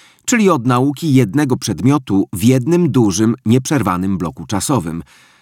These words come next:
co można porównać do zjedzenia w pierwszej kolejności całej porcji warzyw, zanim się przejdzie do deseru. Okazuje się jednak, że nie jest to optymalny sposób przyswajania wiadomości przez mózg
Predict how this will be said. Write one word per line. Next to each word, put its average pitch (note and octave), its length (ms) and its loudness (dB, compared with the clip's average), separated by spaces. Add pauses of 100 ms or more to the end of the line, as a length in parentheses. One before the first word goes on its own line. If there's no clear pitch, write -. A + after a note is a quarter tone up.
(120)
co - 120 -14
można A3+ 300 -2
porównać E3+ 460 -2
do C#3+ 160 2
zjedzenia C3 500 2
w C3 80 -8
pierwszej C3+ 400 0
kolejności A2 800 -2
całej A2+ 320 -2
porcji G#2 380 -6
warzyw, D#2+ 760 -6
zanim A#2 360 -2
się D3 140 -8
przejdzie G2+ 400 -6
do F#2 120 -4
deseru. F2+ 500 -4 (1000)
Okazuje G3 460 -2
się D#3 120 2
jednak, G#2+ 600 0
że D3+ 180 2
nie G3 180 0
jest F3 280 -4
to E3 200 0
optymalny C3+ 640 0
sposób - 500 -6
przyswajania B2 640 -2
wiadomości A2 560 -2
przez A#2+ 280 0
mózg F2 320 -2